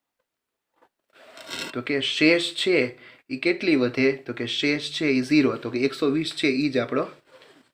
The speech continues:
સાચો જવાબ, બે હજાર ચૌદમાં પૂછાયેલો પ્રશ્ન. ચાલો, એના પછી એક ઓરડાની લંબાઈ, પહોળાઈ અને ઊંચાઈ અનુક્રમે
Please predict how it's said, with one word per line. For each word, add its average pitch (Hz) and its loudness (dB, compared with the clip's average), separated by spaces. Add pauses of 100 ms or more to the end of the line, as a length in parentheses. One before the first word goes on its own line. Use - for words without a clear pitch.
(140)
સાચો 123 -8
જવાબ, 113 -4
બે 117 -2
હજાર 113 -4
ચૌદમાં 117 -2
પૂછાયેલો 113 -6
પ્રશ્ન. 113 -6 (440)
ચાલો, 127 6
એના 139 6
પછી 135 0 (280)
એક 175 2
ઓરડાની 151 8
લંબાઈ, 147 6
પહોળાઈ 147 4
અને 135 4
ઊંચાઈ 143 2
અનુક્રમે 135 2